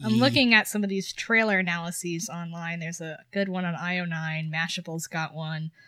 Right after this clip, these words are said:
Speaker 1: Club Jade's got one. So, uh, why don't we just go by and give us our, give our thoughts?
Speaker 2: Let's do it.
Speaker 1: All right. So it starts off, and, uh, we've got, um,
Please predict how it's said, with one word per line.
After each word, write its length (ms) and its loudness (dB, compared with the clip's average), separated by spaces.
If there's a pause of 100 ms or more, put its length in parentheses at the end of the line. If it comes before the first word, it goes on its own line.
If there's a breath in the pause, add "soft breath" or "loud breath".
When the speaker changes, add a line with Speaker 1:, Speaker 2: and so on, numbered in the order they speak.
(180 soft breath)
Speaker 1:
Club 260 2
Jade's 320 2
got 240 -4
one. 380 -4
So, 320 0
uh, 240 0 (760)
why 120 0
don't 80 2
we 100 2
just 200 0
go 160 4
by 260 4
and 360 4
give 180 0
us 140 -2
our, 280 -2 (380)
give 140 2
our 140 2
thoughts? 340 -6
Speaker 2:
Let's 240 2
do 200 8
it. 100 6 (160)
Speaker 1:
All 80 0
right. 300 0 (380 loud breath)
So 680 8
it 120 -4
starts 380 6
off, 500 6
and, 300 4
uh, 400 4
we've 240 0
got, 500 2
um, 560 0